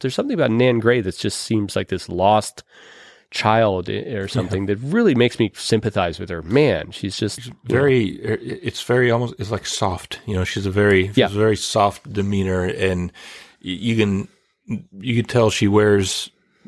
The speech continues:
Speaker 2: and I would say she, meaning the, the character here, um, Helen, wears her heart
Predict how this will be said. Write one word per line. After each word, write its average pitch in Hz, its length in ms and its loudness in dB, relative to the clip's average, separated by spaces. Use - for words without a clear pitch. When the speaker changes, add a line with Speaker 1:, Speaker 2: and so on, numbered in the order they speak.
Speaker 2:
and 101 260 4
I 101 80 4
would 95 320 -2
say 95 240 0
she, 87 320 2
meaning 92 360 2
the, - 120 -4
the 80 120 -2
character 92 360 0
here, 92 200 -4
um, 87 360 2
Helen, 95 720 -2
wears 104 340 4
her 95 100 -2
heart 95 340 0